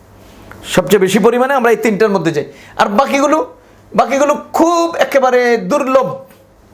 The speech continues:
খুব কম পাওয়া যাবে জবিল আরহাম। আসাবাও নাই, জবিল আর-, জবিল ফুরুজও নাই, এখানে নিকটতম কোনো আত্মীয় নাই, তখন ওই খালতো বাইরে, মামতো বাইরে, এরা তো আমাদের কি জবিল আরহাম, এরা জবিল ফুরুজ না, আসাবাও না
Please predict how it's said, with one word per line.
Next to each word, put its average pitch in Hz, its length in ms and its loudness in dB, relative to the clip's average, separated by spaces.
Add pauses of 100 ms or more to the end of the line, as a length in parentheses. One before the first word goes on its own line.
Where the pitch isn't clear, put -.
(120)
খুব - 320 -4 (320)
কম 262 300 2
পাওয়া 233 260 2
যাবে 175 400 0 (200)
জবিল 175 240 2
আরহাম। 123 380 -4 (1120)
আসাবাও 208 480 0
নাই, 196 320 0
জবিল 196 260 4
আর-, 160 360 -2
জবিল 196 200 2
ফুরুজও 196 360 0
নাই, 196 260 -2
এখানে 202 240 -2
নিকটতম 190 440 0
কোনো 196 140 -2
আত্মীয় 202 340 -2
নাই, 190 220 -2 (320)
তখন 220 220 0
ওই 262 60 -2
খালতো 220 320 0
বাইরে, 208 260 0
মামতো 196 300 -2
বাইরে, 196 340 0 (360)
এরা 220 160 0
তো 247 120 0
আমাদের 247 280 -2
কি 214 300 -6 (640)
জবিল 294 220 2
আরহাম, 190 300 0
এরা 202 100 2
জবিল 254 260 0
ফুরুজ 277 300 0
না, 240 120 2
আসাবাও 208 520 0
না 143 140 -8